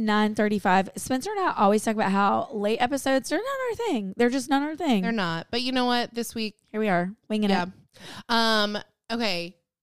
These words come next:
Speaker 2: Notable guests. I mean, it was like a who's who. So our blogger friends, well, I should say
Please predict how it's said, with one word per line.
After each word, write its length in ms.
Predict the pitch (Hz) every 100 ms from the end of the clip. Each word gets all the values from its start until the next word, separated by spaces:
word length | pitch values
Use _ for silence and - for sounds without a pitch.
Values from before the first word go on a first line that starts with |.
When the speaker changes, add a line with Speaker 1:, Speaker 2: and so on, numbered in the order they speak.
| _ _ _ -
Speaker 2:
Notable 400 | 226 220 226 226
guests. 520 | 214 220 196 - - -
I 60 |
mean, 180 | 214 208
it 80 | 226
was 140 | 277
like 160 | 311 302
a 60 | 254
who's 420 | 254 247 247 -
who. 600 | 233 277 320 196 64 50 _ _ _ _ - -
So 500 | - 240 226 220 - _ _ _ _ -
our 200 | - 220
blogger 480 | 202 196 196 208 233
friends, 240 | 220 208 -
well, 340 | 240 208 202 -
I 80 | 233
should 200 | 247 330
say 80 | 392